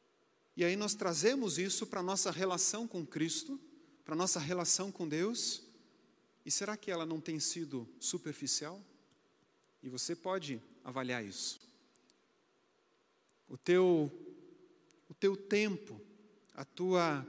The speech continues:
concentração, o teu foco, ele tem sido bastante, você tem gasto bastante tempo, você realmente busca a Deus de todo o teu coração. Isso tem a ver com profundidade.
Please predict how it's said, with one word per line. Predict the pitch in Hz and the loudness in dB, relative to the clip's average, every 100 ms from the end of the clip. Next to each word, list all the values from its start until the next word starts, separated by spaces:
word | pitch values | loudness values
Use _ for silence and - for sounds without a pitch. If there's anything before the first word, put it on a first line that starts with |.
| - | -2
concentração, | 190 185 - 180 180 - - 202 196 | 0 2 2 0 -2 0 0 0 -4
o | |
teu | - 175 | -4 -6
foco, | 151 - 180 165 - - _ _ _ _ _ _ _ _ _ _ _ _ - | -6 -2 -2 -2 -16 -20 _ _ _ _ _ _ _ _ _ _ _ _ -6
ele | 147 | -4
tem | 151 175 | 0 2
sido | 165 - 190 160 170 143 117 - - - _ _ - | 4 4 2 -2 0 0 -2 -14 -20 -20 _ _ -10
bastante, | 131 - - 196 247 233 160 | -4 -2 0 0 0 0 -2
você | 147 147 | -4 -4
tem | 165 151 | -4 -2
gasto | 151 170 - | 0 -2 -4
bastante | 143 139 170 175 - | -6 -4 -4 -4 -8
tempo, | - 170 190 214 226 | -6 -4 -4 -4 -8
você | 180 147 - 151 | -6 -2 0 0
realmente | 160 160 165 151 | 0 0 -2 -6
busca | 135 151 220 220 - 143 | -8 -4 -2 -2 -2 -6
a | |
Deus | 135 156 170 | -2 -2 -2
de | 147 | -4
todo | - 151 | -8 -8
o | 147 | -8
teu | 151 | -8
coração. | - 139 120 - 165 180 220 - - _ _ _ - _ _ _ _ _ _ _ _ _ _ _ _ _ - | -6 -6 -2 -2 -2 -6 -12 -20 -20 _ _ _ -20 _ _ _ _ _ _ _ _ _ _ _ _ _ -10
Isso | 131 156 180 | -2 0 0
tem | 185 | -2
a | 175 | 0
ver | 185 | -2
com | 185 175 | -2 -8
profundidade. | 151 - 208 208 202 202 196 147 139 139 120 | -4 0 0 -2 -6 -6 -6 -4 -2 -2 -6